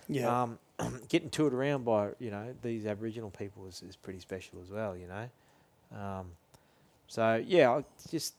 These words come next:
Speaker 2: s-, so many stories, man. Um,
Speaker 1: Yeah.
Speaker 2: you know.
Speaker 1: Snakes? Any big python stories?
Speaker 2: <laughs> Not really.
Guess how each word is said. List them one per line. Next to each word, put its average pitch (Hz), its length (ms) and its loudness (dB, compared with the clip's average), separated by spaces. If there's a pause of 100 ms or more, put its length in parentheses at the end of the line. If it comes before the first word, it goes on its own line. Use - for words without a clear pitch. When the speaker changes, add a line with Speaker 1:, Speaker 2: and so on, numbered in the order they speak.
Speaker 2:
s-, - 160 -10 (320)
so 139 240 6
many 139 160 -2
stories, 160 420 4
man. 101 240 -2
Um, 110 220 2
Speaker 1:
Yeah. - 100 0
Speaker 2:
you - 760 -8
know. - 20 4
Speaker 1:
Snakes? 190 520 8 (520)
Any 165 140 6
big 160 220 8
python 180 400 10
stories? 190 600 6
Speaker 2:
<laughs> - 0 -
Not 190 680 8
really. 214 340 12